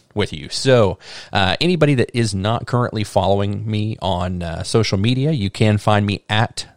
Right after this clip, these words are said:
renegade dot E D C on Instagram. Uh, I've actually had a large number of you reach out to me on there and talk to me about the podcast, what you liked, what you disliked, and I absolutely adore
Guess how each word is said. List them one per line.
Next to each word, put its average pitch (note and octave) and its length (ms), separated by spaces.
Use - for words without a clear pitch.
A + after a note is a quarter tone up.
renegade A2+ 800
dot - 440
E A#2+ 140
D G#2+ 180
C A#2 400
on G2 220
Instagram. B2 640
Uh, A2+ 100
I've G#2 140
actually C#3+ 300
had G#2 80
a G2 60
large F#2+ 360
number G2 300
of E2+ 80
you F#2+ 180
reach G2+ 280
out G2 240
to A2+ 180
me G#2 160
on G#2 220
there G2+ 240
and F#2+ 100
talk G2 220
to - 100
me G2+ 80
about G2+ 240
the - 60
podcast, F#2+ 640
what G#2 120
you G2 120
liked, F#2+ 320
what G#2+ 100
you F#2+ 120
disliked, G2+ 600
and G#2+ 140
I G#2+ 200
absolutely G#2 580
adore F#2+ 580